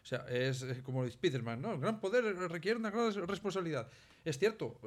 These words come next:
es la, es la otra cara de la moneda. No puedes coger solo la, la cara, tienes que coger la cara y la cruz, la moneda entera. Y, pero, ¿n-, no crees que habría fórmulas o habría que pensar fórmulas donde nos sentemos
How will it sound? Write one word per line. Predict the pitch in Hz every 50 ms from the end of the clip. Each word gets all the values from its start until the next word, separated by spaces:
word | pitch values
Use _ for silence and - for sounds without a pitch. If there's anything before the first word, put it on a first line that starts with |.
| -
es | - 160 135 139 135
la, | 135 147 151 135 -
es | - 143 135 156
la | 165
otra | 175 202 196
cara | 175 175 160 147
de | 143
la | 131 123
moneda. | 120 120 156 202 208 160
No | 151 165 -
puedes | 175 165 135
coger | - 135 - 151 131
solo | - 160 139 139 139 139 139 127 127 135 127 131
la, | - - - - _
la | - 131 127 123
cara, | 135 196 220 165 127
tienes | 123 143 139
que | 135
coger | 139 135 151
la | 147 151
cara | 208 240 269
y |
la | 226 196 -
cruz, | - 160 160 - 131 - - - - - -
la | - 139
moneda | 139 160 196 226 220
entera. | 175 156 135 135 127 123 120 127 - - - - - - - - - - _ _
Y, | - 170 170
pero, | 131 - 196 185 185 180 139 - - - _ _ _
¿n-, | 160 170 185 170 - - - _ _
no | - 160 180 247 262
crees | - 349 285 -
que | - 247
habría | 208 202 208 196 175
fórmulas | - - 202 214 208 196 185 175 156 135 165
o | 151
habría | 147 143 165 202 202 -
que | 196
pensar | - - 165 151 131 175 165 143
fórmulas | - - 165 165 165 160 156 143 135
donde | 147 143 135 143
nos | 139 139 131 131
sentemos | 139 135 131 131 131 156 175 185 180 170 156 139 - -